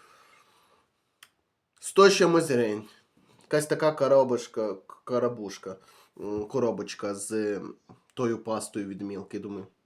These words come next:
та це ж, та мілка вже взагалі обнагліла. Е, с-, це саме найдорожче, що ми, е, виходить,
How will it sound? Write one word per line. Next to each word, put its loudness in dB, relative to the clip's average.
та -10
це 0
ж, -8
та -4
мілка 4
вже 6
взагалі 2
обнагліла. -6
Е, 0
с-, -12
це 2
саме 4
найдорожче, 4
що 4
ми, 0
е, -4
виходить, -2